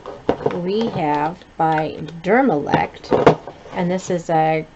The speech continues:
a re-, Revitalite. It says it's a professional eyelid and dark s-, circle corrector. Why I can't talk right, I don't know. But anyway, here this is.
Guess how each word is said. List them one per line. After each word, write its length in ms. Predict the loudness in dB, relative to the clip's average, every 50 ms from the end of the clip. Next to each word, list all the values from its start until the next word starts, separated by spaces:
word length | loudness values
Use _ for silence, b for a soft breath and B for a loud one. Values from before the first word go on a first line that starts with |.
| -20 -14 -8
a 120 | -8 -6 -6
re-, 280 | -4 -4 -6 -6 -6 -10 -16 -20 -20 -18 -10
Revitalite. 760 | -8 -6 -6 -4 -2 0 0 0 2 0 0 0 0 0 -2 -4
It 120 | -8 -10
says 260 | -8 -6 -6 -6 -6 -10
it's 160 | -12 -12 -14
a 40 | -14
professional 920 | -10 -10 -10 -10 -6 -2 0 0 0 0 -2 0 2 2 2 2 0 -4 -6 -2
eyelid 440 | 0 2 2 2 2 0 0 -2 -2
and 260 | -2 -4 -4 -4 -2
dark 300 | -2 -2 -2 -2 -4 -6 -10 -16
s-, 280 | -20 -20 -20 -20 -20 -20 -20 -20 -20 -20 -20 -20 -20 -20 -8
circle 480 | -4 -4 -4 -2 0 0 0 0 -2 -4 -12 -20 -20 -20 -20 -20 -20 -20 -20 -20 -20 -20 -20 -20 -20 -20 -20 -20
corrector. 840 | -18 -6 2 4 6 6 6 6 4 2 0 -2 -8 -10 -10 -10 -10 -14 -20 -20 -20 -20 -20 -20 -20 -20 -14 -8
Why 300 | -4 -2 0 2 2 0
I 60 | 0
can't 280 | -2 -2 -2 -2 -2 0
talk 260 | 0 0 0 -2 -2
right, 320 | -2 -2 0 -2 -2 -4 -8 -16 -20 -20 -20 -20 -20 -20 -12 -6 -4
I 160 | -2 -2 -2
don't 220 | -4 -8 -12 -14 -14
know. 200 | -14 -12 -14 -14 -16 -20 -20 -20 -20 -18 -18 -18 -20 -20 -20 -20 B B B B B B -14 -10
But 120 | -8 -6
anyway, 300 | -4 -4 -4 -4 -6 -8
here 220 | -8 -6 -6 -6
this 260 | -6 -8 -8 -8 -8 -6
is. 400 | -4 -2 -4 -4 -6 -8 -16